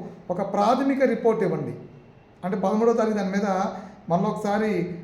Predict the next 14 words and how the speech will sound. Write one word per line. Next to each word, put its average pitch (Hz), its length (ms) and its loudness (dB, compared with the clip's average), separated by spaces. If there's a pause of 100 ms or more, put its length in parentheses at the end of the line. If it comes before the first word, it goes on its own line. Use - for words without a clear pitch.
(140)
హైకోర్టు, 190 760 0 (180)
ఆ, 160 300 0
దాన్ని 175 180 0
మరొకసారి 180 460 0
వాయిదా 175 280 4
వేసింది 170 360 0
కాబట్టి 160 320 -2
ఆ 202 200 0
లోపు 254 460 6
ప్రాథమిక 247 420 0
దర్యాప్తు 220 480 -2
ఏం 214 180 2
జరిగిందో 214 300 2
ఇవ్వండి 180 400 2